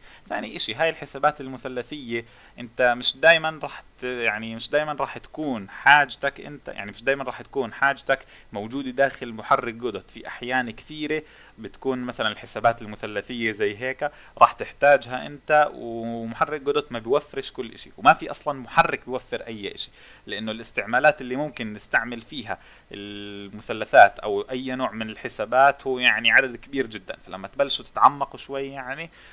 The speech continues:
وتبعدوا عن الامور يعني البسيطة جدًا، راح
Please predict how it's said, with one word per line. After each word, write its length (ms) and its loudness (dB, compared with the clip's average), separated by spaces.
وتبعدوا 580 8
عن 160 4
الامور 760 -6
يعني 300 0
البسيطة 560 -6
جدًا، 400 -4
راح 140 -12